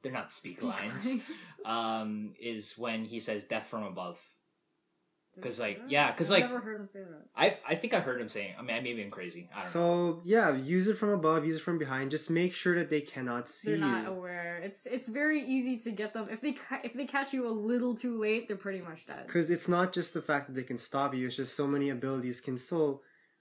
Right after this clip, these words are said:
Speaker 3: prevent you from doing the five hundred and ten total damage that you can do from that spin. Reinhardt's shield, D.Va's, um, a defense matrix.
Speaker 2: Matrix.
Speaker 1: Yeah, that's why,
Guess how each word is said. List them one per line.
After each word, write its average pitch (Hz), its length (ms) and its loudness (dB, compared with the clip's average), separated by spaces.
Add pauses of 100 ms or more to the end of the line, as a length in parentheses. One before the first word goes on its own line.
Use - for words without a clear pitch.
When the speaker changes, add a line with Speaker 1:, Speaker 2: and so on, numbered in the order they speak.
Speaker 3:
prevent 147 440 4
you 143 100 4
from 135 180 -2
doing 131 220 2
the 127 80 -2
five 123 260 -2
hundred 123 240 -2
and 120 160 -4
ten 120 180 -4
total 117 240 -2
damage 113 320 -4
that 110 140 -14
you 117 60 -14
can 120 120 -8
do 113 140 -6
from 117 140 -8
that 110 160 -8
spin. 113 400 -4 (280)
Reinhardt's 131 460 0
shield, 156 560 6 (400)
D.Va's, 147 440 6
um, 120 600 0 (840)
a 131 40 -8
defense 135 400 -2
matrix. 156 240 2
Speaker 2:
Matrix. 156 380 4
Speaker 1:
Yeah, - 80 -4 (260)
that's 151 160 -2
why, 156 340 6